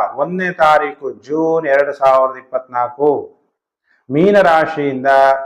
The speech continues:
ಮೇಷ ರಾಶಿಗೆ ರಾಶಿ ಪರಿವರ್ತನೆ. ಈ ತಿಂಗಳಲ್ಲಿ ಒಟ್ಟು ಐದು ಗ್ರಹಗಳು ರಾಶಿ ಪರಿವರ್ತನೆ ಆಗೋದ್ರಿಂದ ವೃಶ್ಚಿಕ ರಾಶಿಯವರಿಗೆ ರಾಜಯೋಗ ಉಂಟಾಗುತ್ತೆ. ನಿಮ್ಗೆ ಆಗ್ಲೇ ಗೊತ್ತು, ಗುರುಬಲ ಆರಂಭ ಆಗಿದೆ.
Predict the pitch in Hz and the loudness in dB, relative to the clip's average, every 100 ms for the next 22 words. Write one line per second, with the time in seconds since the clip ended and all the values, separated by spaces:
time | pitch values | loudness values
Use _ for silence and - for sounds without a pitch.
0 | - 113 147 165 160 139 131 123 127 120 | -12 -6 -4 -4 -2 2 2 0 -6 -10
1 | 127 127 117 117 113 127 160 170 160 - | -10 -10 -6 -4 -4 -8 -8 -4 -4 -6
2 | 113 92 - _ _ _ - 185 196 196 | -12 -12 -20 _ _ _ -4 -2 0 0
3 | 208 196 175 180 160 190 220 208 190 175 | 2 4 2 2 2 0 -2 -4 0 0
4 | 175 170 143 160 180 160 156 156 151 139 | 2 0 0 -2 -6 -16 -10 -10 -8 -4
5 | 135 139 135 113 101 127 139 135 - 139 | -4 -2 -6 -10 -2 2 2 2 -2 -6
6 | 147 190 185 156 143 143 131 120 120 135 | -8 -2 2 4 4 2 -4 -8 -6 -4
7 | 131 120 123 123 123 120 120 117 143 156 | -2 2 0 0 -8 -8 -10 -2 -2 0
8 | 151 101 - _ _ _ _ _ 165 170 | -6 -14 -20 _ _ _ _ _ -4 0
9 | 170 190 208 175 175 180 175 139 147 147 | 2 2 0 0 0 -2 -2 -2 -2 0
10 | 147 143 147 151 156 151 151 156 156 160 | 2 2 2 -2 0 0 0 -10 -16 -16
11 | _ | _